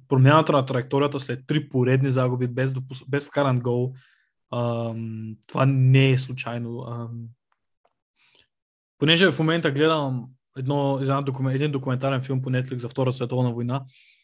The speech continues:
и ми напомня малко на Германия, които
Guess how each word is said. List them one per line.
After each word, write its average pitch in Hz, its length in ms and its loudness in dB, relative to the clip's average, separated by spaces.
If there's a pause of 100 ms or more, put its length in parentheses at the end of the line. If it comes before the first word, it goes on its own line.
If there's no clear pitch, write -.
(200)
и 123 180 -2
ми 131 100 2
напомня 151 360 2
малко 156 280 4
на 139 80 2
Германия, 131 560 -2 (800)
които 151 640 0